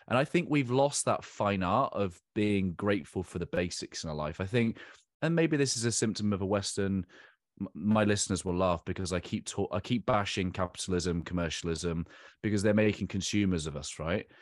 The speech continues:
And there's, and, and they're, they're playing with our desires. And, and for us to desire stuff, we must be first made to feel like we lack stuff.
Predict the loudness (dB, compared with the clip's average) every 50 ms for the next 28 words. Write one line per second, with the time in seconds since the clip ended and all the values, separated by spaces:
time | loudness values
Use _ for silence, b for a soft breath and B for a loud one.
0 | B B B B _ _ -2 0 0 2 2 2 2 0 -2 -6 -10 _ -4 -4
1 | -2 0 0 2 2 2 2 2 2 0 0 0 -4 -2 2 4 4 4 4 4
2 | 2 2 2 2 0 0 -4 -4 0 2 2 4 4 2 0 -2 -4 -8 -10 -12
3 | -14 -16 _ _ _ _ _ _ _ _ _ _ _ _ _ _ _ _ _ _
4 | _ _ 2 2 2 2 0 -2 0 2 2 2 2 0 0 2 2 2 4 2
5 | -2 -2 -2 -2 2 4 6 6 8 6 6 4 0 -2 -2 -2 -2 -2 -2 0
6 | 0 2 2 0 0 -2 -4 -4 -4 -4 -4 -2 0 2 2 2 2 2 0 0
7 | 0 0 -2 -6 -10 -10 -2 -2 0 0 0 -2 -2 0 2 2 0 0 -2 -6
8 | -6 -4 -2 -4 -4 -4 -6 -14 -20 -20